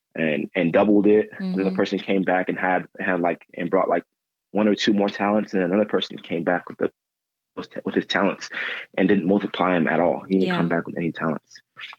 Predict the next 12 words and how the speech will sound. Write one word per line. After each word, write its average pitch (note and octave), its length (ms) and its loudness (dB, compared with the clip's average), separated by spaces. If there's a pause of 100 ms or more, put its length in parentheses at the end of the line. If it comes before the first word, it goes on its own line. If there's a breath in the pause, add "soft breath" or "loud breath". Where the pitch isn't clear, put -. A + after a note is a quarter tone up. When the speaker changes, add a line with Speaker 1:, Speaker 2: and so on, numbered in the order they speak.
(100)
Speaker 1:
And, F2+ 440 2 (840)
um, E2+ 400 0 (1000)
you A2 120 4
kinda, A#2+ 380 4
you B2+ 100 4
kinda C#3+ 240 4
see, A2+ 560 4
you G#2 60 2
know, F#2+ 340 4
how F2 520 2 (1040)
people's G#2 320 2
drive, F2 460 4